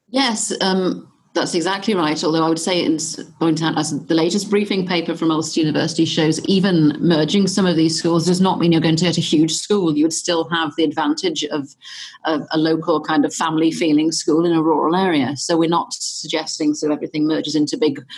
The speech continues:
monster kind of exam factories or anything like that. There would still very much be schools where, um, where parents are involved. That's part of the integrated ethos as well, that parents have a lot of say in the governance and running of schools, and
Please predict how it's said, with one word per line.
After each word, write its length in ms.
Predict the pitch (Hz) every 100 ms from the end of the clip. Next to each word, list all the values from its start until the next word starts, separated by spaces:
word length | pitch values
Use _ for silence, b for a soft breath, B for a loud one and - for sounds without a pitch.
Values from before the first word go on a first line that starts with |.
| B -
monster 680 | 175 - - 156 147 151 175 _ _ _ _ _ _
kind 160 | 160 147
of 180 | 156 -
exam 320 | 160 160 147 170
factories 560 | 208 208 - 185 180
or 20 |
anything 340 | 175 160 170 156
like 280 | 147 131 151
that. 180 | 135
There 100 | 143
would 60 | 156
still 300 | - 175 160
very 260 | 160 156 151
much 340 | 147 - -
be 280 | 160 151 -
schools 600 | - - 160 151 156 160 B B B
where, 440 | 170 165 151 151 147
um, 260 | 151 151 147
where 120 | 156
parents 440 | 165 185 190 -
are 40 | 185
involved. 420 | 180 180 190 190
That's 180 | 165 -
part 300 | 175 165 165
of 60 |
the 160 | 156 156
integrated 480 | 160 160 156 156 165
ethos 400 | 160 160 147 165
as 120 | 156
well, 260 | 147 143 175
that 140 | -
parents 280 | 165 160 127
have 80 | 151
a 60 |
lot 220 | 151 147 160
of 100 | 156
say 260 | 160 151
in 120 | 165
the 40 | 151
governance 600 | 160 156 165 180 180 - B B B B 156
and 220 | 156 156
running 260 | 156 151
of 80 | 151
schools, 540 | - - 147 156 180 - B B B
and 400 | 160 160 160 160